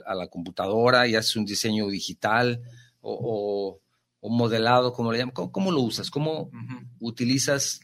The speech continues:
Speaker 1: las nuevas herramientas tecnológicas para tus diseños?
Speaker 2: Sí, pues, en la joyería, como, pues, es muy amplio, puedes tú ir definiendo como qué herramienta te va a funcionar más.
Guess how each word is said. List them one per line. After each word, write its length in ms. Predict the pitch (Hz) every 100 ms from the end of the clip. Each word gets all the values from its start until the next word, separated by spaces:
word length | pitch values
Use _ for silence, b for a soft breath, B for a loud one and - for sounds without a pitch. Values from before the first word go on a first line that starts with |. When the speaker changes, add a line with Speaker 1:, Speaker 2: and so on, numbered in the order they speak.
| -
Speaker 1:
las 220 | 104 107
nuevas 360 | 131 131 135 120
herramientas 600 | 107 107 117 117 113 -
tecnológicas 760 | 107 107 104 113 - - 113
para 240 | - 95 87
tus 180 | 101 95
diseños? 580 | - 104 87 - - _ _ _ _ _ _ _
Speaker 2:
Sí, 200 | - 160
pues, 400 | 160 151 143 - -
en 140 | 139
la 80 | 139
joyería, 560 | 139 147 147 180 220 -
como, 640 | 135 127 117 117 - - _ _ _
pues, 180 | 127 120
es 80 | 151
muy 220 | 170 160
amplio, 520 | 165 175 240 - - _ _ _ -
puedes 380 | 135 151 143
tú 680 | 143 147 151 143 139 120 - -
ir 180 | 139
definiendo 560 | 147 156 143 135 151 156
como 260 | 135 120 120
qué 100 | 135
herramienta 520 | 139 139 139 147 143
te 80 | 123
va 100 | 120
a 40 |
funcionar 460 | 123 131 127 123 131
más. 340 | 180 226 -